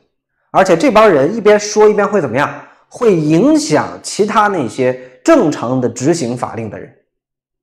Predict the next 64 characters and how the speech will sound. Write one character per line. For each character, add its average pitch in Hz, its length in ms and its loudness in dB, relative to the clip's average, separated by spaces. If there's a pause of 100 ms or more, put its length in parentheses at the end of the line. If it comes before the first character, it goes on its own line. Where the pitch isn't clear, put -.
(480)
这 294 120 4
个 214 60 2
就 160 100 2
叫 127 160 2
乱 147 380 4
法 - 240 -10
之 - 160 -16
民。 95 200 -16 (800)
啊， 123 140 -2
你 131 120 0
一 254 120 2
开 294 180 2
始 196 140 2
说 220 380 4
这 277 100 2
个 226 60 2
不 208 120 0
好， - 440 2 (120)
现 294 240 2
在 247 100 6
又 247 100 8
跑 170 160 0
来 160 100 4
说 214 140 4
这 254 120 4
个 202 80 4
不 226 140 -4
错， - 540 -6 (240)
这 254 100 -2
个 214 160 0
可 254 220 4
以， 247 340 0 (560)
你 127 120 -4
们 156 80 0
这 233 100 2
些 196 120 4
人 123 280 0 (360)
不 160 100 2
要 202 140 6
你 135 100 0
们 120 120 -2
命， 165 200 -4 (320)
但 135 120 -6
是 131 80 -10
你 117 80 -4
们 117 120 -6
给 139 60 -2
我 123 100 0
离 117 160 -2
得 156 80 2
远 104 200 -2
远 131 200 -2
的， 135 160 -14
你 117 60 -8
们 117 100 -6
自 202 120 0
己 143 80 2
到 135 140 2
一 120 80 -2
边 123 200 0
待 143 120 4
着 127 100 -2
去， - 140 -16 (840)
啊， - 140 -20